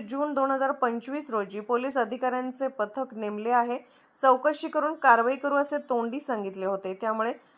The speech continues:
दिनांक सात तारखेचे उपोषण सगळेच करण्यात आले होते, तरी अद्याप कोणत्याही कवठेमहांकाळ पोलीस अधिकारी, कर्मचारी यांच्यावर गुन्हे दाखल झाले नाहीत.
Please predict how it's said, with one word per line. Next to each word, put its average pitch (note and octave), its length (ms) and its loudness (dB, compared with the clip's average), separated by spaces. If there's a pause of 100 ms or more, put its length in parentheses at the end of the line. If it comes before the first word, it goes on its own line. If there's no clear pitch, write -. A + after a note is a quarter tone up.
(160)
दिनांक C4 380 4
सात C#4+ 460 6
तारखेचे C4 540 2
उपोषण B3 500 -2 (1300)
सगळेच A#3 420 0
करण्यात C4 400 2
आले A3+ 180 4
होते, C4 380 -2 (340)
तरी B3+ 140 2
अद्याप C4+ 380 6
कोणत्याही C4+ 540 2
कवठेमहांकाळ C#4 600 2
पोलीस B3+ 340 -2
अधिकारी, B3 460 -2
कर्मचारी C4 640 -2
यांच्यावर A#3+ 420 0
गुन्हे A3 260 -4
दाखल G#3 340 0
झाले G3+ 260 -2
नाहीत. F#3+ 240 -2